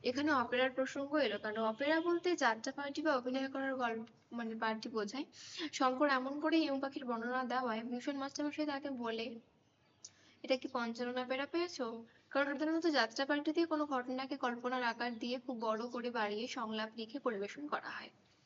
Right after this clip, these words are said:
ছয়টা কি বলছে? বলো, বলতেই হবে। কাকে এ কথা বলা হলো? উদ্দিষ্ট ব্যক্তিকে কোন কথা বলতে হবে বলে দাবি জানানো হয়েছে।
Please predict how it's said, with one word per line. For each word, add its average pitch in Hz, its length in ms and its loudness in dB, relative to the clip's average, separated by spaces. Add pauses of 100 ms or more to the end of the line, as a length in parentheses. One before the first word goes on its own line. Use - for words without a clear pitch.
(840)
ছয়টা 311 380 4
কি 330 140 4
বলছে? 220 340 0
বলো, 240 320 2
বলতেই 302 480 4
হবে। 233 280 2
কাকে 240 400 2
এ 302 80 4
কথা 277 220 0
বলা 233 260 0
হলো? 247 320 0
উদ্দিষ্ট 226 560 -2
ব্যক্তিকে 254 640 0
কোন 269 260 -4
কথা 302 300 2
বলতে 294 340 0
হবে 302 140 2
বলে 277 220 -2
দাবি 233 220 -2
জানানো 233 280 -6
হয়েছে। 233 360 -6